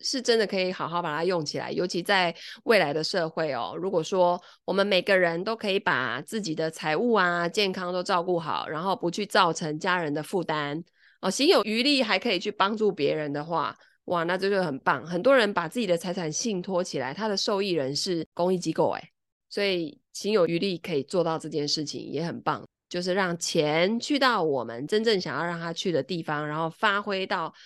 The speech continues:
它最大的功能，我觉得这个才不会失去说我们忙忙碌碌的一辈子、哦，然后到最后就莫名其妙地离开了，自己留下的资产资源也没有好好的去运用起来，那就会非常可惜。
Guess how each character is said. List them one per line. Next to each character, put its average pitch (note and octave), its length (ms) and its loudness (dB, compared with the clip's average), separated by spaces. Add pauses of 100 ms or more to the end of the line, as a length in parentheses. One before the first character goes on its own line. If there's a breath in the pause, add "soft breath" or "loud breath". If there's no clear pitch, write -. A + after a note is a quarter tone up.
(220 loud breath)
它 F#3+ 100 -4
最 F#3 220 0
大 E3 180 0
的 D3 80 -2
功 D#3 280 -4
能， - 200 -8 (320 loud breath)
我 F#3 140 -2
觉 F#3+ 100 2
得 G3+ 140 6
这 A#3 140 4
个 G#3 120 2
才 E3 420 0
不 E3+ 200 -6
会 F#3 260 4
失 F#3+ 300 -2
去 G3+ 260 -4
说 F#3 220 2
我 E3+ 100 4
们 D#3 140 0
忙 D#3+ 180 -2
忙 D#3+ 220 -2
碌 F#3+ 140 2
碌 F3+ 200 2
的 C#3 300 -2
一 - 100 -6
辈 D#3 240 4
子、 - 240 -12 (360 soft breath)
哦， E3+ 80 0
然 F3 120 4
后 G#3 120 2
到 G#3 200 2
最 G#3+ 140 0
后 G3+ 160 2
就 G3+ 160 2
莫 G#3+ 160 0
名 F3+ 160 -2
其 E3+ 140 -4
妙 F#3 180 2
地 E3+ 80 0
离 D#3 100 0
开 E3 240 -4
了， D3 160 2
自 A3 160 -4
己 F3+ 120 -2
留 E3 160 2
下 G3+ 180 2
的 F3 80 2
资 F#3 160 -4
产 C3 260 -4 (300 soft breath)
资 G#3+ 240 0
源 D3+ 320 0
也 D#3 140 -4
没 E3 140 0
有 F3+ 120 4
好 E3 160 -4
好 E3 140 -2
的 D#3+ 100 0
去 F3 140 -6
运 F3+ 180 -2
用 E3 180 0
起 - 200 -6
来， - 260 -6
那 E3+ 100 -2
就 F3 160 0
会 E3+ 140 0
非 E3 140 0
常 D#3 240 -4
可 - 180 -6
惜。 - 400 -6